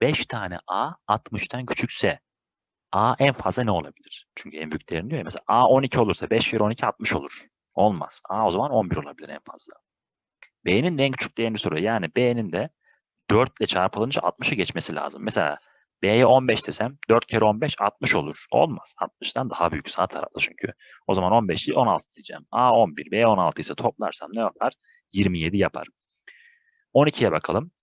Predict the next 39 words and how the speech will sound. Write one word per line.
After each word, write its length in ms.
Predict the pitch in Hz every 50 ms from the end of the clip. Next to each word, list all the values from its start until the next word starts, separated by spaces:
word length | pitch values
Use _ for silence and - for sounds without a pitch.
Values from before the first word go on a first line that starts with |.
| _ _ _ _ _ -
Didem 320 | 98 107 120 120 135 143 143
parasının 420 | - 127 123 113 - 113 95 82
ikide 280 | - - 117 120 117 117
bir 80 | 113
ile 140 | 95 80 80
ayakkabı 340 | 90 107 - - - 107 127
sekizde 320 | - - 104 101 104 107 117
üç 140 | 110 - -
ile 160 | 98 120 123
pantolon 400 | - - 107 98 95 95 92 82
almıştır. 440 | 78 76 78 78 - - - - -
Buna 120 | 123 120
göre 220 | 107 98 87 80 80
Didem 260 | 104 110 92 82 78
parasını 420 | - 104 107 101 - - 80 76
kaçta 300 | - - 110 107 101 90
kaçını 260 | - - 101 - 110 113
harcamıştır? 540 | 107 92 95 80 76 - - - - - - _ _ _ _ _ _ _ _ _ _ _ _ _ _ _ _ _ _ _ _ _ _ _ _ _ _ -
E, 40 | -
harcadığı 460 | 95 - 127 135 131 147 135 151 147
miktarları 420 | 143 127 - - 104 107 127 143 147
topluyoruz. 640 | - 151 143 - - 143 117 98 120 135 - - _ _ -
Bir 140 | 139 143 123
bölü 160 | 127 117 113
iki 140 | 107 - 113
ile 60 | 107
üç 140 | 113 - -
bölü 100 | - 101
sekizi 280 | - - 87 78 78 -
toplarsak 640 | - 104 98 - 127 127 120 - - 127 - _ -
paydaların 400 | - 127 127 127 123 120 101 85
eşit 220 | - - - -
olması 300 | 127 123 123 117 120 135
lazım. 300 | 123 123 120 117 123 120 -
İkiyi 340 | - 131 - - 117 90 -
dört 160 | 95 98 -
ile 80 | 101 90
genişletemem 640 | - 76 156 131 - - - 110 117 120 123 123
lazım. 300 | 123 123 120 117 127 131